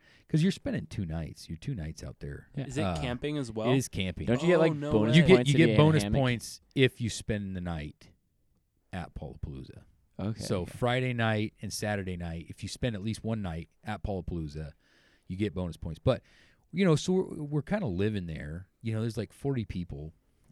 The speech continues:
Speaker 1: and we got a big old bonfire, big old long fire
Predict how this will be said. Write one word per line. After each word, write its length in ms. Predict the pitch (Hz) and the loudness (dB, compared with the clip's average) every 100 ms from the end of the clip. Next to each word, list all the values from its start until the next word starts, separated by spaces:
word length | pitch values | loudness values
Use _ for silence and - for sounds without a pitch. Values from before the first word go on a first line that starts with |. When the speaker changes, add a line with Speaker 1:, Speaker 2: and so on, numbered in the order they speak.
| _ 101 | _ -6
Speaker 1:
and 480 | 104 90 87 82 | -4 -4 -6 -8
we 100 | 85 | -4
got 120 | 104 95 | -2 -2
a 40 | |
big 240 | 90 120 | 0 2
old 180 | 123 117 | 2 0
bonfire, 800 | 98 95 90 - 80 82 82 78 _ _ - | -2 -4 -6 -8 -6 -4 -6 -8 _ _ -6
big 120 | 107 | -4
old 180 | 98 90 | -4 -6
long 340 | 85 92 92 85 | -6 -6 -8 -10
fire 440 | 82 78 78 | -8 -8 -8